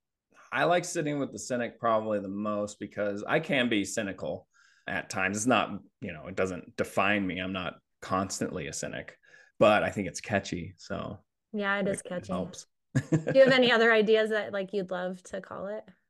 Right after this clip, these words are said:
Speaker 1: Uh, well, sitting, uh, you know, conversations with a non-Christian is nice too. It has a nice ring to it. Or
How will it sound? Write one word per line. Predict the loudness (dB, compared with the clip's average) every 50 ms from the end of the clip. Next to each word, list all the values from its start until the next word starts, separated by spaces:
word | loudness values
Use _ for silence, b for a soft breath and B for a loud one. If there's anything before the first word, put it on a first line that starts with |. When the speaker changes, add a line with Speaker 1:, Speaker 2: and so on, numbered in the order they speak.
| _ _ _ _ _ 2
Speaker 1:
Uh, | 6 8 10 10 10 10 10 10 8 8 8 6 4 0 2
well, | 6 8 8 8 8 8 6 4 2 0 -2
sitting, | -2 2 2 2 2 2 0
uh, | 2 4 4 4 4 2 0
you | -2 0
know, | 2 0 0
conversations | 0 -2 -2 -2 -2 -2 0 0 -2 -2 -2 -6 -8 -8
with | -4 -4
a | -2
non-Christian | -2 0 0 -2 -2 0 2 2 2 2 -2 -4 -2 -2
is | -2 -2 -2
nice | -2 -2 -2 -2 -4 -6
too. | -4 -2 0 0 0 0 -2 -2 -6 -10
It | -8
has | -6 -6 -4 -2
a | -2
nice | -2 -2 -2 -4 -6
ring | -4 -4 -4 -4 -4 -6
to | -6 -4 -2 0
it. | 2 0 0 -2 -4 _ _ _ _ _ _ _ _ _ 0
Or | 4 6 6 6 8 6 6 6 6 4 2 0 -2 -4 -6 -10